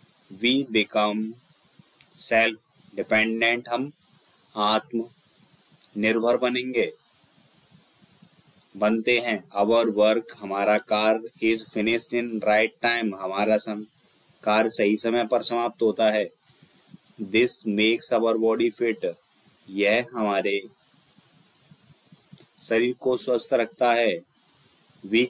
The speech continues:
can also get satisfaction, हमें आत्मसंतुष्टि भी मिलती है। After working, काम करने के बाद, is finished,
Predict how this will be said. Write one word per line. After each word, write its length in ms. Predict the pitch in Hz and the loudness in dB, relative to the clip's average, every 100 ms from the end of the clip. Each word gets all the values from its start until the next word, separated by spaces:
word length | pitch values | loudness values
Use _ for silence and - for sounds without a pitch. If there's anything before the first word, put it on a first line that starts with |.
| - | 0
can 180 | 127 120 | 0 2
also 480 | 110 104 - 107 | 2 2 0 0
get 360 | 92 101 101 104 - - _ _ - - | 2 2 4 0 -4 -20 _ _ -18 -2
satisfaction, 840 | 107 104 120 - 120 117 - 123 101 - _ - _ - | 0 2 -2 0 0 0 0 0 -2 -6 _ -20 _ -6
हमें 440 | 101 104 107 113 127 _ _ _ 101 | -2 2 2 0 -4 _ _ _ -2
आत्मसंतुष्टि 880 | 104 110 123 113 120 117 123 - 131 | 0 0 0 -2 -2 -2 -2 -2 -4
भी 140 | 127 | -4
मिलती 440 | 127 127 117 131 123 | -4 -6 -4 -2 0
है। 180 | 110 | 0
After 440 | 98 104 110 - 123 | 0 -2 -2 0 2
working, 540 | 110 107 101 120 104 85 - _ _ _ - | 4 2 2 -2 -2 -6 -20 _ _ _ -4
काम 240 | 110 117 | -2 0
करने 380 | 120 123 117 120 | 0 0 0 -2
के 160 | 113 117 | 0 0
बाद, 260 | 117 110 | 2 2
is 300 | 104 110 - | 0 -4 -4
finished, 400 | 110 117 107 - | -4 -2 -4 -6